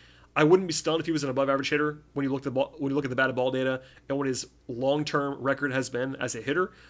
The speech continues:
But he didn't look good over the winter, by all accounts. He struggled in the winter league. Um, and really, you just can't bank on Ozuna hitting well, in my mind. It's possible he does, but you can't bank on it. And defensively, you know he's bad. So that's part of this, too. So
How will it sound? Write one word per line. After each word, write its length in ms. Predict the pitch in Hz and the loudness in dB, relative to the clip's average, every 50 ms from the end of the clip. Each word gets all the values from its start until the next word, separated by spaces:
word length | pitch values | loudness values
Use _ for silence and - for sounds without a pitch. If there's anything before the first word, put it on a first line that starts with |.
| - _ _ - 123 | -20 _ _ -4 0
But 260 | 156 151 151 - - - | 2 2 2 2 -2 -6
he 120 | - 160 | -2 0
didn't 220 | 214 269 226 160 | 2 2 2 0
look 140 | 156 170 160 | 0 0 2
good 80 | 180 170 | 4 2
over 100 | 160 151 | 4 4
the 80 | 135 | 2
winter, 340 | 127 135 160 156 143 135 139 | 2 2 2 2 2 0 -2
by 200 | 135 131 135 135 135 | -2 -2 0 0 2
all 100 | 127 127 | 2 0
accounts. 420 | 127 - 131 127 135 135 - - | 0 0 -2 -4 -4 -4 -6 -6
He 160 | - 131 127 120 | -6 -6 -6 -4
struggled 440 | - - 156 143 139 147 147 139 | -2 0 0 0 2 0 -4 -4
in 100 | - 131 | -4 -6
the 60 | 127 123 | -4 -4
winter 200 | 131 127 127 127 | -2 -2 -2 -2
league. 300 | 127 123 123 117 113 - - - - - - - | -2 -4 -6 -8 -10 -14 -20 -20 -20 -16 -6 -2
Um, 240 | 170 - 131 131 - - _ _ _ - | 0 0 0 -2 -6 -12 _ _ _ 0
and 240 | 151 156 151 147 147 - - | 2 2 2 0 -4 -6 0
really, 240 | 160 208 202 170 151 | 2 4 6 6 4
you 160 | 135 151 160 | 4 2 0
just 220 | 202 226 - - | 0 0 0 0
can't 340 | - - 175 175 156 - 123 | -2 -4 -4 -2 -2 -2 0
bank 200 | 143 143 147 143 | 0 0 0 0
on 100 | 139 135 | 0 -2
Ozuna 380 | 131 127 117 127 135 127 120 113 | -2 -2 -2 -4 -4 -4 -6 -6
hitting 380 | - - 135 123 120 120 117 | -4 -4 -4 -4 -4 -6 -8
well, 280 | 113 127 123 120 123 - - | -8 -8 -8 -8 -10 -12 -12
in 80 | - 127 | -10 -10
my 100 | 117 123 | -10 -8
mind. 240 | 127 113 110 - - - | -10 -10 -12 -14 -10 -4
It's 160 | - 151 151 - | -4 -4 -4 -4
possible 420 | - - - 269 - - 190 165 | 0 2 4 4 4 2 0 0
he 60 | 147 | 0
does, 320 | 135 127 - - - - - _ _ - _ - _ - | 0 0 -2 -4 -6 -10 -10 _ _ -20 _ -18 _ 0
but 140 | 156 147 143 | 0 0 0
you 60 | 139 | 0
can't 260 | - - 165 147 127 | -2 0 0 2 2
bank 220 | 139 143 143 135 | 2 0 0 0
on 120 | 123 127 127 | -2 -2 -2
it. 80 | 127 - | -2 -4
And 100 | 131 127 | -4 -4
defensively, 640 | 135 131 202 208 - 165 143 139 139 131 131 - - _ - | -2 0 0 0 0 0 -2 -2 -2 -4 -4 -8 -14 _ -4
you 100 | 139 143 | -2 0
know 140 | 139 135 | 2 2
he's 100 | 131 123 | 0 0
bad. 180 | - 120 - - - _ _ | -4 -6 -12 -12 -14 _ _
So 100 | - 147 | -4 -2
that's 140 | 151 139 - | -2 -2 0
part 160 | - 139 131 | -2 -2 -2
of 40 | 123 | -2
this, 100 | 120 - | -4 -6
too. 160 | - - - - - - - - - - - - - - - - | -8 -10 -12 -14 -18 -20 -20 -20 -20 -20 -20 -20 -20 -20 -12 -2
So 300 | - - 190 175 - | 2 4 4 4 2